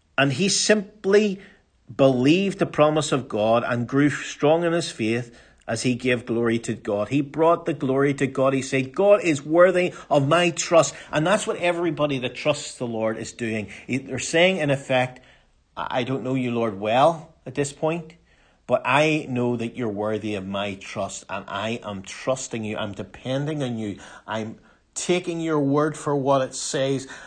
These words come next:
I'm relying on you." And that's exactly the same principle that we come into blessing on. A blessing in a God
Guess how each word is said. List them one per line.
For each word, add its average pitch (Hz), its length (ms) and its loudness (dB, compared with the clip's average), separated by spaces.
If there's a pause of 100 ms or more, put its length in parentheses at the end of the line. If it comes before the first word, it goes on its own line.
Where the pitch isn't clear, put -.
(140)
I'm 135 200 0
relying 139 600 4
on 143 160 2
you." 101 180 -2 (180)
And 135 180 2
that's 202 260 4
exactly 170 760 0
the 143 100 2
same 127 280 -4
principle 120 540 -4
that 135 160 6
we 190 260 4
come 220 260 6
into 143 200 2
blessing 110 480 0
on. 85 140 -10 (1800)
A - 80 -18
blessing 165 480 8
in 139 100 2
a 117 60 2
God 104 600 2